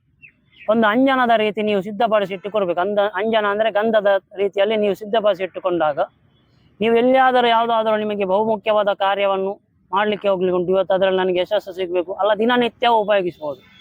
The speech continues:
ಅಂತಹ ಸಮಯದಲ್ಲಿ ನೀವು ನಿಮ್ಮ ಇಷ್ಟ ದೇವರನ್ನು ನೋಡಿ, ಏನು ದೊಡ್ಡ ವಿಚಾರ ಇಲ್ಲ ಇಲ್ಲಿ. ನೀವು ಇಷ್ಟ ಆರಾಧನೆ ಮಾಡುವಂಥ ಇಷ್ಟ ದೇವರು, ನಿಮ್ಮ ಕುಲದೇವರನ್ನು ಸ್ಮರಣೆ ಮಾಡಿ ಆ ಗಂಧವನ್ನು ಹಣೆಗೆ ಹಚ್ಚಿಕೊಂಡು ನೀವು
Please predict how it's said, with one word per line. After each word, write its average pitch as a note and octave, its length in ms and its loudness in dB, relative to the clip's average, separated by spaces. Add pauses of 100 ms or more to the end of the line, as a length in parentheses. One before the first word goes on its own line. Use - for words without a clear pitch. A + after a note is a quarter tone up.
(320)
ಅಂತಹ B3 480 2
ಸಮಯದಲ್ಲಿ G#3 580 0
ನೀವು G#3 240 0
ನಿಮ್ಮ G3+ 240 0
ಇಷ್ಟ G3 220 -2 (100)
ದೇವರನ್ನು F3+ 440 0
ನೋಡಿ, F3+ 240 -2
ಏನು G3+ 280 -2
ದೊಡ್ಡ G3+ 180 -2
ವಿಚಾರ G#3 360 2
ಇಲ್ಲ F#3 180 0
ಇಲ್ಲಿ. C#3+ 180 -12 (640)
ನೀವು B3 240 2
ಇಷ್ಟ A#3 200 0 (600)
ಆರಾಧನೆ A#3+ 420 0
ಮಾಡುವಂಥ A3 440 0
ಇಷ್ಟ G#3 300 -4
ದೇವರು, A3 380 2
ನಿಮ್ಮ G#3 280 -4
ಕುಲದೇವರನ್ನು G#3 840 0 (280)
ಸ್ಮರಣೆ B3+ 340 0
ಮಾಡಿ G#3 420 -2 (1120)
ಆ A3 100 2 (120)
ಗಂಧವನ್ನು B3 560 2
ಹಣೆಗೆ A#3 300 0
ಹಚ್ಚಿಕೊಂಡು G#3+ 500 -2 (360)
ನೀವು A3 160 2